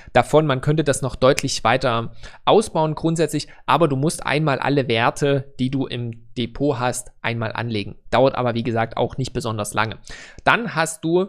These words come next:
dann importierst du diese ganzen Sachen und hast automatisch dann hier solche tollen Kuchendiagramme aufbereitet.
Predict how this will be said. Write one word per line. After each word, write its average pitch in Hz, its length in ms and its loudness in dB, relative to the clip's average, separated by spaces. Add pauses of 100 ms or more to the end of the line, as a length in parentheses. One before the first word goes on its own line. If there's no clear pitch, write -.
(160)
dann 123 160 -6
importierst 139 460 -2
du 208 60 -10
diese 185 180 -2
ganzen 165 320 0
Sachen 151 300 2 (200)
und 135 200 -6
hast 147 200 0
automatisch 131 600 -2
dann 117 160 -4
hier 131 400 -2
solche 123 360 0
tollen 120 540 -2
Kuchendiagramme 117 960 -2 (300)
aufbereitet. 143 720 2